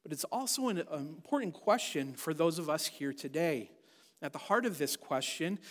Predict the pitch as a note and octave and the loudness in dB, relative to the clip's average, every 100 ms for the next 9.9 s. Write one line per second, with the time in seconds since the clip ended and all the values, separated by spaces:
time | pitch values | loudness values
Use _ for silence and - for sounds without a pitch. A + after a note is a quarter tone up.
0 | - - C3+ C#3+ E3 - F#3+ A3 F3 C#3+ | -18 -4 -2 0 0 6 6 6 2 -2
1 | E3 D3 C#3+ D3+ - E3 C#3+ D3 D#3 D3 | -2 0 0 -2 -4 -2 -2 -2 -4 -4
2 | C#3+ F3 C4+ A3+ C#3+ - C#3+ - - F3+ | -2 0 4 4 4 2 -2 -2 2 4
3 | C#3+ D#3 D#3+ D3+ D3+ D3+ - - - - | 4 4 2 4 2 2 -4 -20 -8 0
4 | F3+ F#3 G3 G3 D3+ D#3 A3+ G3 C#3+ C#3+ | 2 4 2 4 0 2 2 4 2 2
5 | E3 C#3+ - G3+ G3 C3+ B2 B2+ A#2+ B2 | 0 -2 0 0 0 -2 -4 -4 -4 -6
6 | B2 B2+ A#2+ C3 B2 _ _ _ _ _ | -8 -8 -12 -12 -14 _ _ _ _ _
7 | _ _ - C3+ C3+ C3 - - _ _ | _ _ -4 0 0 -2 -4 -8 _ _
8 | - B2+ B2+ A#2+ - - - A#2+ G#2 A#2 | -8 -4 -4 -6 -12 -14 -10 -8 -8 -14
9 | - E3 C#3 C3+ E3+ B2+ G2 - - | -6 -2 -2 0 0 0 -6 -10 -10